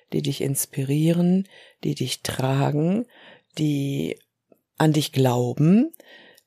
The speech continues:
Denn wenn du dich auf den Weg machst oder jetzt auch schon längere Zeit selbstständig bist und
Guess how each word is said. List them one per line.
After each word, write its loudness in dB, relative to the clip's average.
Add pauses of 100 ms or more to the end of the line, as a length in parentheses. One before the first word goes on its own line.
Denn 2 (880)
wenn 4
du 0
dich -2
auf -4
den -2
Weg -2
machst 0
oder 0
jetzt -2
auch -4
schon -2 (440)
längere 4
Zeit 0 (120)
selbstständig -4
bist -2 (800)
und 0